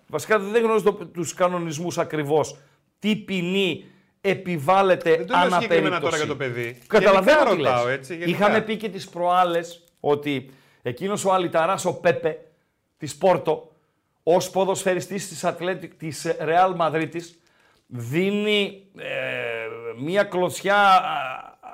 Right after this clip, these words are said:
Speaker 1: ανεπανάληπτη στον Κασκέρο, Κασκέρο πρέπει να ήταν, ο ποδοσφαιριστής της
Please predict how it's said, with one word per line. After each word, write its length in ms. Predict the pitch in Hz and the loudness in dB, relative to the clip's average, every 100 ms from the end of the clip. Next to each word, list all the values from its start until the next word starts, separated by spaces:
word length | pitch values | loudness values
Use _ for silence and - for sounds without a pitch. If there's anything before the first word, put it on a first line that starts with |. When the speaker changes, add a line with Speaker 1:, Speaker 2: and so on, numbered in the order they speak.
| - - | -18 -4
Speaker 1:
ανεπανάληπτη 1160 | 147 175 175 175 160 170 208 202 190 208 151 - - _ | -2 0 0 2 2 4 2 0 -6 -4 -4 -6 -20 _
στον 340 | _ - 196 165 | _ -2 -2 0
Κασκέρο, 920 | 180 160 - 196 220 220 156 107 - _ | 0 -2 -2 4 6 6 4 0 -12 _
Κασκέρο 460 | 135 - - 185 | -8 -6 -2 0
πρέπει 220 | 135 131 113 | 0 -4 -4
να 80 | 113 | -6
ήταν, 200 | 104 104 | -6 -2
ο 100 | 156 | -2
ποδοσφαιριστής 800 | 160 165 160 165 147 139 214 - | 2 0 0 0 -2 -4 -8 -6
της 320 | 180 151 - | -6 -8 -10